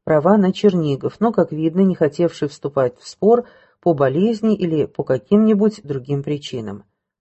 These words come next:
Выморочную волость должны были поделить между собой остальные родичи, но Святослав не дал ничего Олегу, отдал лучшую волость родному брату своему Ярославу,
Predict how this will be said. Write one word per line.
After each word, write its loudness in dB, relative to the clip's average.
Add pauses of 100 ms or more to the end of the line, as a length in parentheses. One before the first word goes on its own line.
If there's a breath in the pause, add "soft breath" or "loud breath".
(640)
Выморочную 2
волость -2
должны 0
были -2
поделить -2
между -2
собой 2
остальные 2
родичи, -4 (460)
но 0
Святослав 0
не 2
дал 4
ничего -4
Олегу, -2 (380)
отдал 4
лучшую 0
волость 0
родному 2
брату 2
своему -2
Ярославу, 0